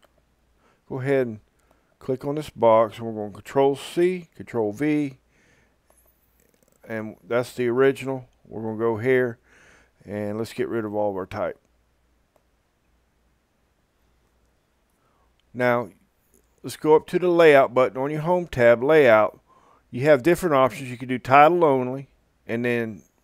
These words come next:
if you were to click under the title, it would put the text where we just showed you previously. But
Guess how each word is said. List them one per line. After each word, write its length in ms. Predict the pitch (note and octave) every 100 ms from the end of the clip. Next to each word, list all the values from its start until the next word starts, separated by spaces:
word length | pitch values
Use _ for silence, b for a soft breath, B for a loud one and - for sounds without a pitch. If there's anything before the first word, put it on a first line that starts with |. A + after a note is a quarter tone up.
| _ _
if 180 | B2 G#2+
you 120 | B2+
were 80 | B2
to 80 | A#2
click 320 | - C#3 B2
under 260 | C3+ C#3 C3+
the 100 | C3
title, 540 | - C3+ C3+ C3+ B2+
it 120 | A2
would 180 | A2+ G#2+
put 140 | B2+ -
the 80 | -
text 320 | C3+ C3 - A#2
where 200 | A#2 A2+
we 200 | A2+ G#2
just 260 | A#2 C3+
showed 400 | - D#3+ C3+ A2+
you 60 | A#2+
previously. 680 | - A#2+ G#2 F2 - G#2 - b b b b b
But 160 | D#3